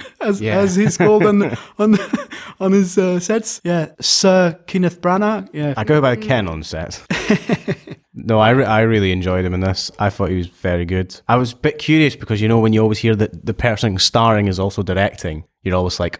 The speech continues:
Speaker 2: "Oh God, this is," 'cause you gotta have a, like, a really good eye for, um, being aware of everything going on in set and then being able to monitor your own performance and keep it in line with what you want. But
Speaker 1: Yeah.
Speaker 2: Kenneth Branagh's a pro. I mean,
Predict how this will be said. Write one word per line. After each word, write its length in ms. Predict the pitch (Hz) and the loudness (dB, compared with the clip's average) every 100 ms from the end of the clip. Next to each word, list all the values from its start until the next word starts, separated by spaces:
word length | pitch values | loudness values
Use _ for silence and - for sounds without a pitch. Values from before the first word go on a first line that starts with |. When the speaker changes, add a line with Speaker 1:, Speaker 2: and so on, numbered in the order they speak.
| - | -6
Speaker 2:
"Oh 140 | 87 | -4
God, 340 | 90 87 85 | -2 -2 -2
this 160 | - 87 | -4 -6
is," 80 | 87 | -6
'cause 180 | - 98 | -4 -2
you 60 | |
gotta 200 | 104 127 | 0 0
have 120 | 113 | 0
a, 60 | 101 | 0
like, 160 | 98 92 | 0 0
a 80 | |
really 300 | 92 101 98 | -2 0 0
good 180 | 92 95 | 0 -2
eye 320 | 90 98 87 | 0 0 -2
for, 260 | 87 - 87 | -6 -6 -4
um, 360 | 87 90 90 98 | -2 -4 -8 -4
being 220 | 110 104 | 0 2
aware 320 | 95 92 104 | 2 2 2
of 100 | 104 - | 2 0
everything 360 | 107 104 104 | 0 0 0
going 160 | 98 92 | -2 -2
on 120 | 90 | -4
in 80 | 87 | -6
set 340 | - 113 107 | -2 0 2
and 100 | 98 | 2
then 140 | 95 90 | 0 0
being 180 | 92 | 2
able 180 | 95 92 | 2 0
to 320 | 92 - 85 85 - | -4 -6 -6 -6 -4
monitor 480 | 104 101 104 - 104 | 2 4 2 2 0
your 160 | 95 | 2
own 80 | 95 | -2
performance 560 | - - 107 110 98 90 | -4 -2 2 2 2 -2
and 100 | 92 | -2
keep 180 | 101 | -2
it 80 | - | -2
in 80 | 92 | -2
line 220 | 90 107 | 0 2
with 140 | 101 - | 0 -2
what 100 | 82 | -4
you 80 | |
want. 380 | 87 107 95 - | 0 2 2 -2
But 200 | - 78 _ | -10 -12 _
Speaker 1:
Yeah. 100 | 139 | -4
Speaker 2:
Kenneth 280 | 120 139 120 | 0 2 0
Branagh's 340 | - 117 98 85 | 0 0 0 -2
a 60 | |
pro. 460 | - 98 107 90 85 - | -6 0 2 0 -4 -4
I 60 | |
mean, 300 | 95 95 92 | -2 -2 -4